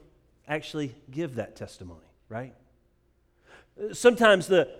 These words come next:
the opposition causes a fear to well up in us. We, we begin to count the cost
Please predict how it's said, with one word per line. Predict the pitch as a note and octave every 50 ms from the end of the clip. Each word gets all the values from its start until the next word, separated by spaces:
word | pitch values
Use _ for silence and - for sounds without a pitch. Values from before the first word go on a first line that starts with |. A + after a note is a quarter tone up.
| - - -
the | E3+ F#3
opposition | G3 G3+ G3 - G#3 E3+ C#3 D3+ A#3+ C#4+ - - - F#3+ F3 E3+ F3 E3+ - - - -
causes | - - A#3 B3+ C4+ C4 G#3 A3+ G#3+ G3 D#3+ -
a | G3+ G3
fear | - - - - - - B3+ C4+ C#4 C4+ A#3 F#3+ E3+ E3 E3+ F3 E3+ - - -
to | - G#3+ G#3
well | G3 F#3 G3+ G3 F#3+ F#3+
up | F#3+ F3 F3+ G3+
in | A3 A3+ G3
us. | D3+ B2 G#2 - - - - - -
We, | F3+ D#3+ - - - -
we | F#3+ G#3+
begin | G3 G#3 E3+ A3 B3+ D4 C4+
to | B3+ G#3+
count | - - - A#3+ B3+ C#4 C4
the | - G3+
cost | G#3 - - A#3+ A3+ G3 F3 F3 E3+ -